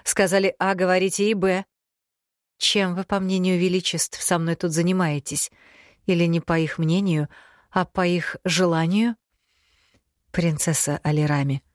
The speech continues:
"Принц Эдвард, я ведь и у короля могу потребовать объяснений". "Это будет самоубийством". "Так и не доводите до него". "Просто ответьте, что на этот раз придумали их величество?"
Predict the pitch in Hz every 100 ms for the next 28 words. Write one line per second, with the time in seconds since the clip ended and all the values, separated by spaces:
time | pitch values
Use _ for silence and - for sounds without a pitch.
0 | _ _ _ _ _ _ _ _ - 180
1 | 175 226 175 139 139 _ _ - - -
2 | - 175 180 175 180 - 185 180 196 185
3 | 170 185 214 160 175 175 170 165 165 175
4 | 165 180 - 170 160 165 _ _ _ _
5 | _ _ _ _ - 165 160 165 170 170
6 | 165 185 175 202 185 156 139 - 151 147
7 | _ _ _ _ _ _ 214 - 214 196
8 | 190 190 170 165 190 208 214 220 208 _
9 | _ _ _ _ _ _ - 214 - 202
10 | 226 269 262 - - 147 - _ _ _
11 | - - - 190 208 285 233 - 170 -
12 | 190 175 165 165 170 - 185 180 147 170
13 | - 151